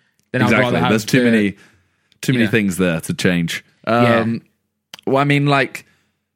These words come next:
Speaker 2: this month so far, we've had twenty days. We've recorded this on the twentieth.
Speaker 1: Okay.
Speaker 2: I've streamed sixty-seven hours.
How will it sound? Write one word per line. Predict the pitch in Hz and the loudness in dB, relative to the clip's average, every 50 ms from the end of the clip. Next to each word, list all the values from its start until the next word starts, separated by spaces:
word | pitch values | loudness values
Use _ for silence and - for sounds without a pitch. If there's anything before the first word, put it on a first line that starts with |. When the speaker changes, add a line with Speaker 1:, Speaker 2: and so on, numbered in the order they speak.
| _ _ _ _ _ _ _ _ | _ _ _ _ _ _ _ _
Speaker 2:
this | - 160 180 165 - - | 0 2 2 2 2 0
month | 156 156 143 113 92 110 123 - - | 2 2 2 0 0 -4 -6 -6 -8
so | - - 135 123 113 | -2 0 2 2 2
far, | - - 110 95 90 90 95 101 | 0 0 0 0 2 0 0 0
we've | 98 101 - | -2 -2 -2
had | 117 104 - | -4 -6 -4
twenty | - - 143 139 131 131 117 | 0 0 0 0 0 -2 0
days. | 95 101 92 95 95 104 | 0 0 0 0 -2 -2
We've | 104 95 | -4 -4
recorded | 104 - 113 107 101 95 | -4 -2 -2 0 0 0
this | 95 90 - | -2 -2 -2
on | 95 | -4
the | 92 92 | -4 -4
twentieth. | - - 104 98 90 - 87 80 90 113 - - - - 117 | -2 -2 -2 -2 0 -2 -2 -2 -2 -2 -4 -10 -14 -16 -12
Speaker 1:
Okay. | - 120 117 113 113 | -8 -8 -8 -4 -2
Speaker 2:
I've | - 135 139 | -2 -2 -2
streamed | 143 - 151 143 131 127 120 | 0 0 0 0 0 0 -4
sixty-seven | - - - 160 - - - - 135 - - - 120 110 110 107 101 | -6 -4 -4 -4 -4 -4 -4 -4 -4 -2 0 -2 -2 0 0 -2 0
hours. | 95 87 78 71 71 73 - - - - | 0 -2 -2 -4 -6 -6 -8 -10 -12 -14